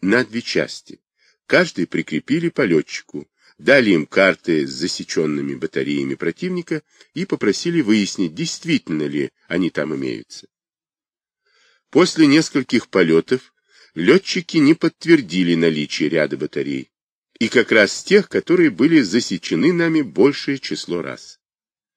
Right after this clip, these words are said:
Я поговорил с летчиками и дал им некоторые советы.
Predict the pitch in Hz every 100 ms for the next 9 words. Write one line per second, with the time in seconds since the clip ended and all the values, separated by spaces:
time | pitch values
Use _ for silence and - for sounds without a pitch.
0 | _ _ _ _ 82 110 101 95 82 85
1 | 78 73 - - 95 - - 170 175 170
2 | - 92 78 131 156 160 - 85 80 -
3 | - 117 - 92 60 -